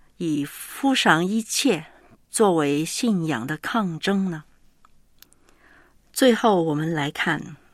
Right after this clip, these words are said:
基督信仰的重点，如何领受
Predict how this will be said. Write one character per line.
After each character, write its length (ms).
基 220
督 240
信 380
仰 260
的 320
重 300
点， 240
如 200
何 300
领 240
受 400